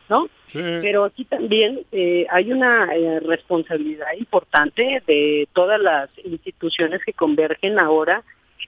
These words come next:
Speaker 1: en el tema de no haberle dado o no haber, este, proyectado en la conago recursos para los municipios.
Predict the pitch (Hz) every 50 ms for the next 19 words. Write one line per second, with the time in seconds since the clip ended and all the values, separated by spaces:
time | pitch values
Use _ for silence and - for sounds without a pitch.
0 | _ - 185 170 165 165 165 165 165 160 165 - 220 208 240 254 247 214 190 175
1 | 180 190 220 233 247 269 262 269 233 220 190 185 170 170 170 180 196 233 247 -
2 | - 202 175 160 165 175 190 202 214 233 233 233 247 - - 185 165 160 156 -
3 | _ 175 160 156 156 156 - - 180 175 165 160 170 - _ _ 180 165 170 185
4 | - 226 226 214 175 147 147 - - 170 156 151 156 156 160 165 165 196 220 254
5 | 254 220 180 - _ 180 180 - 247 226 - - 196 160 151 143 143 147 _ 160
6 | 156 151 151 156 156 - - 240 247 - - 208 170 165